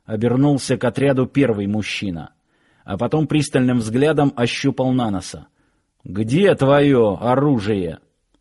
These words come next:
"Вот!" — насупившись, хлопнул Саам по висящим на поясе ножнам. Он хотел добавить, что автомат у него был, но его отобрал Сошин, однако решил, что жаловаться на командира не очень красиво.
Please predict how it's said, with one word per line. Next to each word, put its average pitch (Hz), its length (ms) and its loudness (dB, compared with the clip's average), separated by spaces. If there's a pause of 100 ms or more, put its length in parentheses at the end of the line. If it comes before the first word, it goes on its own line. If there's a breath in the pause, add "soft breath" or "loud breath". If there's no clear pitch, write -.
(160)
"Вот!" — 131 840 0 (400 soft breath)
насупившись, 143 880 0 (220 soft breath)
хлопнул 147 640 0
Саам 143 480 2
по 139 80 0
висящим 139 640 0
на 135 140 2
поясе 135 500 0
ножнам. 110 580 0 (320)
Он 156 140 2
хотел 185 380 -2
добавить, 156 640 2
что - 240 0
автомат 180 460 0
у 190 40 0
него 190 300 2
был, 127 440 2 (200)
но 135 100 6
его 165 300 4
отобрал 156 580 2
Сошин, 139 680 -2 (200 soft breath)
однако 160 400 0
решил, 190 420 0
что 185 260 -2
жаловаться 160 600 2
на 123 120 2
командира 131 540 2
не 226 180 2
очень 220 380 2
красиво. 95 600 -6